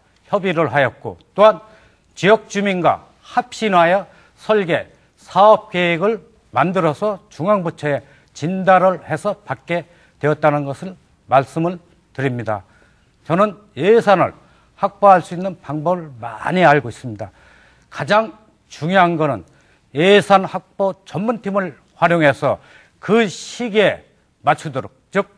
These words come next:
예산 순기에 마치도록 모든 작업을 하면은 예산을 보다 쉽게 많이 확보할 수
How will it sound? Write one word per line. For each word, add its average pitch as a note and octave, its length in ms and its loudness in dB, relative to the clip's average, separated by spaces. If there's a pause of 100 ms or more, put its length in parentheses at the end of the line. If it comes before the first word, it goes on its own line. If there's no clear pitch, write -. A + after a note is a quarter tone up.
(120)
예산 G#3+ 480 2 (280)
순기에 A3+ 720 -2 (380)
마치도록 D#3 760 -2 (220)
모든 A3+ 640 -2
작업을 D3+ 580 -2 (220)
하면은 D#3+ 460 -6
예산을 E3+ 480 2 (400)
보다 E3+ 480 0 (200)
쉽게 - 640 -6 (300)
많이 E3+ 500 -2 (120)
확보할 F#3+ 420 2
수 E3 320 -12